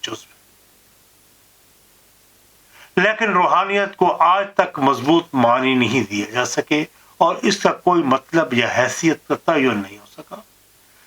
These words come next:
کتاب کا یہ اہم باب تھا، جو پہلا باب میں نے آپ کے سامنے پیش کیا، اور اس کے علاوہ آپ کو مزید اہم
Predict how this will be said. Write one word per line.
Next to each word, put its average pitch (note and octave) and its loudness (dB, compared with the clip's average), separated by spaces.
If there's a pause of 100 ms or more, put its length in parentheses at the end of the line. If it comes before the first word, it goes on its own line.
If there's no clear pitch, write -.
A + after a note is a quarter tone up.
(560)
کتاب A3 2
کا A3+ -2
یہ G3+ 0
اہم D#3 -2
باب D3 0
تھا، F3 0
جو D3+ 0
پہلا D#3+ 0
باب D#3 2
میں D3 0
نے C3+ 0
آپ B2 0
کے C3 0
سامنے B2 0
پیش C#3+ -2
کیا، E3+ 0
اور C#3 2 (140)
اس C#3 -2
کے C3 0
علاوہ B2+ 2
آپ C3 -2
کو C#3+ 2
مزید C#3+ 0 (680)
اہم F3+ 0